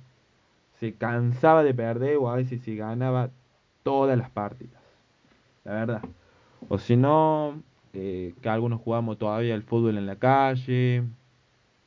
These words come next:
que otros íbamos al ciber, sí, <laughs> hace un tiempo todavía varios íbamos al ciber porque no teníamos compu en la casa.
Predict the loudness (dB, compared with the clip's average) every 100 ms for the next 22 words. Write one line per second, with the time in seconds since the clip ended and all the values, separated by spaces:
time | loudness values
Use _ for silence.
0 | -20 -6 -4 -2 -4 -4 -4 -4 -4 -6
1 | -8 _ _ _ _ _ -4 0 4 2
2 | 0 -4 -8 -2 2 4 6 4 2 -2
3 | _ _ _ _ _ _ _ -8 -6 -8
4 | _ -14 -8 -8 -10 -10 -10 -8 -6 -6
5 | -4 -6 -8 -2 0 2 2 0 0 -2
6 | -2 0 -2 -4 0 2 4 4 4 2
7 | -4 -2 0 0 -2 -4 -4 -2 -4 -4
8 | -6 -6 -8 -8 -10 -12